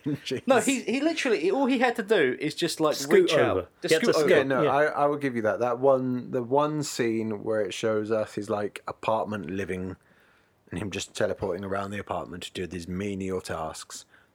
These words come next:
Speaker 1: That's good. That's fun.
Speaker 3: But,
Speaker 2: That
Speaker 3: but,
Speaker 2: and
Speaker 3: but number one, he would be fucking fat because he do-,
Speaker 2: <laughs> Yeah,
Speaker 3: he doesn't.
Speaker 2: yeah, why are all jumpers really skinny?
Speaker 3: Yeah.
Speaker 2: <laughs> You, you,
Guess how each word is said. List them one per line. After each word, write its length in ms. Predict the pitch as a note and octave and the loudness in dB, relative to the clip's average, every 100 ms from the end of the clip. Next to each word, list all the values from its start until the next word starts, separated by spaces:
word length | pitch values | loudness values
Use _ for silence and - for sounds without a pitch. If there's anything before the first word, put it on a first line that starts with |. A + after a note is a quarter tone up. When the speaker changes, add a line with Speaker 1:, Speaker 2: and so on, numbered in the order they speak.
| _ | _
Speaker 1:
That's 240 | - A3 - | -2 0 -2
good. 260 | - F3+ | -4 -2
That's 220 | - C#3 - | -2 -4 -4
fun. 260 | - F#2+ E2+ _ _ _ - | -4 -4 -6 _ _ _ -2
Speaker 3:
But, 100 | D#3+ | 4
Speaker 2:
That 360 | G#3 G3 - F#3 | 6 4 0 0
Speaker 3:
but, 140 | F#3+ | 0
Speaker 2:
and 220 | C#3 D#3+ D#3+ | 2 2 2
Speaker 3:
but 140 | F#3 | 2
number 200 | F3+ A#3+ | 4 6
one, 260 | G#3 G3+ A2+ | 6 4 2
he 200 | G#2+ F#3 | -2 0
would 240 | F#3+ - | 0 0
be 400 | - C3 A#2+ A2 - _ - | 0 0 0 -4 -12 _ -14
fucking 400 | D#3 D3 A2+ F#2 | -2 -2 0 -4
fat 540 | F#2 F3+ B2+ - - - _ - - _ - | 0 0 0 -4 -8 -14 _ -20 -20 _ -2
because 640 | B2+ - - C3 - - - | 0 2 0 0 -4 -6 -4
he 120 | A#2+ | 0
do-, 120 | C#3 - | 2 2
Speaker 2:
<laughs> 140 | C3+ - | 0 2
Yeah, 140 | G3 | 4
Speaker 3:
he 140 | D#3 C3+ | 6 6
doesn't. 500 | - D3+ G3+ A#3+ G3+ | 4 8 10 10 8
Speaker 2:
yeah, 20 | |
why 220 | E3+ G#3+ C4+ | 8 8 8
are 80 | |
all 80 | C4 | 6
jumpers 440 | - G3 - F#3+ F3+ | 4 4 4 0 2
really 220 | F#3+ F3+ | 2 2
skinny? 440 | - F#3 E3 A#2 | 2 2 2 2
Speaker 3:
Yeah. 340 | C#3 A3+ G3+ - | 8 8 8 4
Speaker 2:
<laughs> 40 | |
You, 120 | A#3 - - - | 0 -4 -10 -8
you, 340 | G#3+ - A3 | -4 -2 -2